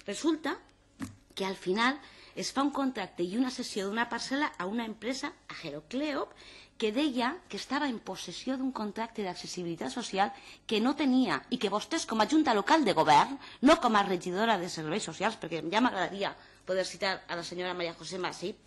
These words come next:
que també apareix així prou voltes, doncs, que li donen un contracte que no tenia, que no tenia.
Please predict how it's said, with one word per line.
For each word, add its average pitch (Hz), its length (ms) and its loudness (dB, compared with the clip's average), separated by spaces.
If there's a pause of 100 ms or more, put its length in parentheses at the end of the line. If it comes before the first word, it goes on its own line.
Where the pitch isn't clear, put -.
(320)
que 175 160 -6
també 156 300 0 (340)
apareix 156 460 -8
així 165 240 -6 (580)
prou 190 380 0 (180)
voltes, 156 540 -4 (260)
doncs, 208 220 -8 (180)
que 214 220 0 (100)
li 220 240 -4
donen 285 300 0 (180)
un 294 240 4
contracte 226 400 -6
que 220 160 2
no 285 400 2
tenia, 175 560 -2 (380)
que 190 100 -4
no 247 240 -2
tenia. 170 460 -4